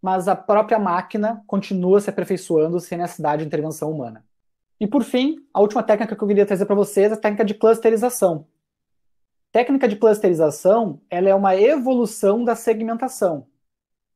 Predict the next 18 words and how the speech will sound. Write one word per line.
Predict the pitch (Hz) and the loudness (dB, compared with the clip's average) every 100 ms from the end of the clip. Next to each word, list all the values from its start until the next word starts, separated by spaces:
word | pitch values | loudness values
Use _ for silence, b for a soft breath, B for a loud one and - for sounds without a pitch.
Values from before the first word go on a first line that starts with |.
| _ | _
que | 254 | -6
que | 302 | -4
a | |
segmentação | - 247 247 233 233 | -4 -4 -2 -2 2
normal | 233 214 208 | 2 4 2
faz, | 208 185 151 131 | 2 0 0 -2
né? | 135 135 233 _ _ _ _ _ - | -6 -8 -8 _ _ _ _ _ -4
Ah, | 202 190 | 0 2
eu | 170 | 0
vou | |
fazer | 196 214 | -2 -2
uma | 240 262 | -2 -2
campanha | 247 220 226 220 | -4 -2 -2 -2
de | 214 | -4
marketing, | 180 185 208 233 - 254 - _ _ _ _ _ | -2 -4 -4 -10 -10 -10 -12 _ _ _ _ _
vai | 165 190 | -4 -4
ser | - 196 196 | 0 0 0
pra | 214 190 180 170 170 165 160 | 2 2 4 4 4 0 -4